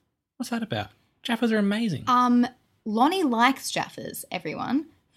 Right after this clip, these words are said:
Speaker 2: Four years into our relationship, this has never come up. I cannot believe you like Jaffas.
Speaker 1: I can't believe you're a Jaffa hater.
Speaker 2: I can't believe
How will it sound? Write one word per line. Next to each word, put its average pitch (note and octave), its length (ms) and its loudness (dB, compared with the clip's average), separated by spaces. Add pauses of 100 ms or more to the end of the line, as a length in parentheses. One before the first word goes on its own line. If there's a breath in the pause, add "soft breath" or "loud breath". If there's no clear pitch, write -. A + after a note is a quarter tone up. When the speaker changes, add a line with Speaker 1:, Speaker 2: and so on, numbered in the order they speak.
Speaker 2:
Four F#4 280 2
years D#4 280 2
into C#4 240 2
our B3 160 2
relationship, G3 640 -4
this F#3+ 100 -6
has G#3 140 -2
never G3+ 300 2
come F#3 280 -8
up. - 240 -8
I - 180 -18
cannot B3+ 560 0
believe G3 640 -4
you F3+ 120 -8
like E3+ 260 -8
Jaffas. - 480 -12 (440)
Speaker 1:
I G3+ 60 -10
can't A3+ 240 -8
believe E3+ 300 2
you're D3+ 160 0
a C#3 40 0
Jaffa D#3+ 340 -4
hater. G#2 340 -6 (420)
Speaker 2:
I E4+ 160 2
can't D#4+ 400 -2
believe B3+ 800 -2